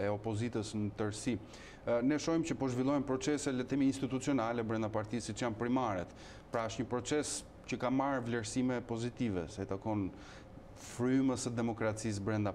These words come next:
partisë, një proces që, ë, do të nxjerrë kandidatët për, ë, në zgjedhjet lokale. Ë, gjithsesi, i takon nota e fundit gjykatës për të ndarë një herë mirë legjitimimin e,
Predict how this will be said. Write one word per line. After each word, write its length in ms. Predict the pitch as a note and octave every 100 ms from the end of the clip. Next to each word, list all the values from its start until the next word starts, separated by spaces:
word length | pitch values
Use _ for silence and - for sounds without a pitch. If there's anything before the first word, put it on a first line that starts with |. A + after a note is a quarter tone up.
| -
partisë, 580 | G#2 - B2+ D3+ D3 A#2+
një 80 | A2
proces 380 | A2+ G#2+ A2+ G#2+
që, 180 | A2 G2+ - - - -
ë, 120 | G#2+ A2
do 100 | G#2+
të 100 | A2+
nxjerrë 260 | A2 A#2+ A2
kandidatët 760 | A#2+ A2+ A2+ A#2 G#2+ G2 - -
për, 180 | A2+ G#2+ F#2+
ë, 200 | - G2+ G2+ G2 F#2+
në 180 | G2+ G#2+ G2 F#2 F#2
zgjedhjet 380 | A2 A2 G2 F#2+
lokale. 520 | F#2 C3+ C3+ E3 G3+ - - - - - -
Ë, 140 | G2+ G2+ F#2+ - - - - - - G#2
gjithsesi, 640 | C3+ D3 D#3+ - E3+ F#3 F3 - - -
i 100 | B2+
takon 520 | B2+ A#2 E3 E3 D#3 - - - - - - - - -
nota 420 | B2+ D3+ E3 D#3
e 60 |
fundit 400 | C3+ E3 D#3+ D3+ B2
gjykatës 640 | A#2 A2+ D3 A#2+ G2+ E2+ - - - - - -
për 140 | B2+ B2+
të 100 | A#2+
ndarë 320 | C3+ D3 C#3
një 140 | C#3+
herë 200 | D#3 D#3+ D3+
mirë 440 | C#3+ D#3+ E3 D3
legjitimimin 680 | C3+ C3 C3+ C3 C#3 D3 C3+
e, 120 | B2